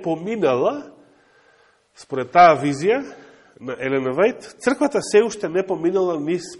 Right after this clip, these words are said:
периодот на Јаковови маки, бидејќи тоа мора да претходи на второто Христово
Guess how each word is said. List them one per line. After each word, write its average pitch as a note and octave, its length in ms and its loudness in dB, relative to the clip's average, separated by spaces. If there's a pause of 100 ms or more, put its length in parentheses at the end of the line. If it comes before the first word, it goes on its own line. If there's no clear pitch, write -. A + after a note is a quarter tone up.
(100)
периодот D3+ 640 0
на C#3 200 -4
Јаковови C3 880 -4
маки, A2 580 -10 (1080)
бидејќи G3 300 2
тоа G#3+ 180 10
мора F3 340 8
да A3 180 6
претходи A#3+ 600 2 (340)
на E3+ 440 0 (280)
второто D#3+ 400 0
Христово C3 760 -8